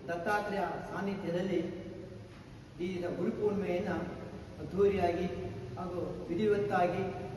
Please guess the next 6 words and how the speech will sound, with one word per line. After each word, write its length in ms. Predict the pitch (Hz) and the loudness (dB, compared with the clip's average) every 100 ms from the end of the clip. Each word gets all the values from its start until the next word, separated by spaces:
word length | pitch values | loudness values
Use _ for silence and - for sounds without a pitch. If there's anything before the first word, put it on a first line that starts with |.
| - - - - - - - - 180 | -10 -10 -12 -12 -12 -10 -10 -2 0
ಆಚರಣೆ 280 | 185 190 180 | 0 0 0
ಮಾಡಲಾಯಿತು. 420 | 170 160 156 - - - - - - - - | 0 0 0 -2 -2 -4 -8 -10 -10 -10 -2
ಬೆಳಗಿನ 340 | 175 208 220 220 | 2 4 6 6
ಜಾವ 160 | 202 196 - - - - - - - - 202 | 6 6 4 0 -4 -6 -8 -10 -10 4 8
ಐದು 140 | 240 214 | 8 8
ಗಂಟೆಯಿಂದ 400 | 214 208 202 190 | 4 4 4 6